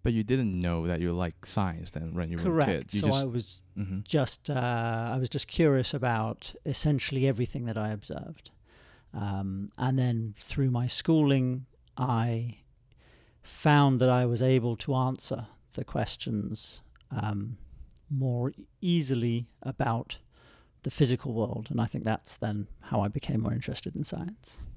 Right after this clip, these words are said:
Speaker 1: Why did you choose, uh, physics? Why do you like physics more than other science?
Speaker 2: So I think that physics I see as something of a foundational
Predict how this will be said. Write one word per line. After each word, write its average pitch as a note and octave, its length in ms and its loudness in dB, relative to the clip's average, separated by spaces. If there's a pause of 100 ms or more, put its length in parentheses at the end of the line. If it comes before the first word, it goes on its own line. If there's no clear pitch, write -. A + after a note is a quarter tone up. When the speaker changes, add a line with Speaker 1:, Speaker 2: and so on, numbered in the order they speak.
(300)
Speaker 1:
Why A#2+ 260 2
did E3 120 2
you D#3+ 180 0 (420)
choose, - 480 0
uh, G#2 240 -2 (380)
physics? - 420 -4
Why G#2+ 140 -4
do A2 80 -2
you G#2+ 80 -2
like G2 140 -4
physics G2 340 -6
more G2+ 100 -2
than E2+ 160 -6
other E2 280 -4
science? F2+ 500 -8 (840)
Speaker 2:
So D3+ 720 2 (380)
I D#3 160 2
think - 580 0
that D#3+ 280 2
physics - 680 0
I D#3+ 200 6
see C3+ 600 0
as C3+ 280 0
something C#3 720 -2
of A#2 100 0
a A#2 100 0
foundational C3 1200 0